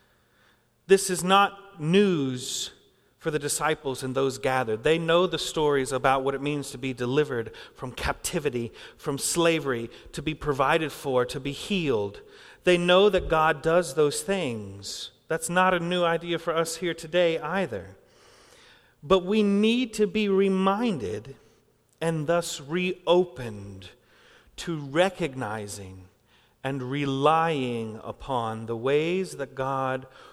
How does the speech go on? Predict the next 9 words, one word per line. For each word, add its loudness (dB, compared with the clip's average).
works 0
in -4
and -6
through -6
our 2
lives -2
and -6
our -6
community, -14